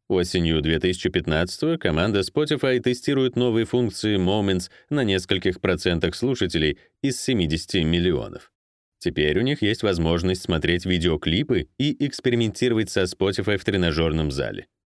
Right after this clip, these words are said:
Вскоре налицо два подтверждения, что тестовой группе новые возможности не по вкусу.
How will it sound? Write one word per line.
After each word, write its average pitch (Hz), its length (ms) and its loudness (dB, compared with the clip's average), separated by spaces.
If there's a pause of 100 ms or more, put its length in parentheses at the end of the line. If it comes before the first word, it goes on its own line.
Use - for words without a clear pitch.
(320)
Вскоре 160 560 0
налицо 107 500 2
два 107 280 2
подтверждения, 90 840 0
что 76 280 0
тестовой 82 560 0
группе 135 460 0
новые 156 300 2
возможности 120 840 0 (300)
не 82 540 2
по 92 120 0
вкусу. - 720 -8